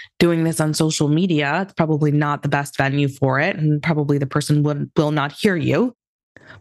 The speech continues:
But it lets you know what's important to you. It lets you know what you have to stand up for. And it lets you know how to draw your boundaries, how to lay your boundaries.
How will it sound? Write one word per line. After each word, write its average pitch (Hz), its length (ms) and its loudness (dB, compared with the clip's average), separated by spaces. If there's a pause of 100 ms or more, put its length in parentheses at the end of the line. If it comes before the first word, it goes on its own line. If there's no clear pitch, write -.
But 247 100 2
it 226 160 0
lets 349 260 0
you 214 380 4
know 175 320 0
what's 151 320 0
important 143 540 0
to - 160 -2
you. 131 220 -2 (280)
It 240 140 2
lets 339 260 0
you 233 400 4
know 196 280 2
what 175 260 -2
you 190 100 2
have 170 160 -2
to 160 80 -2
stand 151 320 0
up 139 140 -2 (100)
for. 147 200 2
And 151 140 -2
it 151 120 -2
lets 175 200 -2
you 208 380 2
know 170 320 0
how 226 220 -2
to 214 100 0
draw 160 380 0
your 143 200 0
boundaries, 131 600 -2
how 170 160 0
to 170 100 -2
lay 170 220 2
your 214 100 0
boundaries. 175 500 0